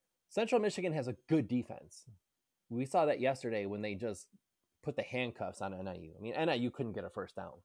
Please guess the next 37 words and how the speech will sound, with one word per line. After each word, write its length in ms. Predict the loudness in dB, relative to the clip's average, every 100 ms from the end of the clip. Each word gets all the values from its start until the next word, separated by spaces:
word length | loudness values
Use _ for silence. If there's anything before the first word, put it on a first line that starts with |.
| _ _ _
for 200 | -10 -10 -10 _ _ _ _
basically 400 | 0 2 0 -4
the 60 | -4
entire 320 | -6 -8 -8
game. 240 | -14 -20 _ _ _ _ _ _ _ _ _ _ 2
They 120 | 2
could 340 | 0 0 0
not 280 | 2 -2 0
move 180 | 0 0
the 80 | -2
ball 340 | -4 -4 -6
ten 200 | -8 -8
yards. 480 | -8 -10 -14 -20 -20 _ _
So 120 | -4 -4
it 60 |
was 120 | -4
punt, 360 | -8 -6 -4 -4 -8 -10
punt, 260 | -8 -8 _ _ _ _
interception, 680 | -6 -6 -2 -2 -2 -4 -6
fumble. 340 | -4 -4 -2 -2
I 40 |
mean, 160 | 0 0
they, 300 | -2 -4 -8 -8 _ _ _ _ _ _ _ _ -2
they 140 | 2
just 240 | 6 4 6
couldn't 240 | 4 4
move 200 | 2 2
the, 120 | -2 -6 _
move 240 | 2 2 2
the 60 |
football. 360 | -2 -4 -6 -6
Central 320 | 0 0 2
Michigan's 400 | 2 0 0 -2
defense 400 | 0 2 2 0
is 100 | 0
better, 300 | 2 2 0 -6 _ _ _ _ _ _ _
but 300 | 6 6 6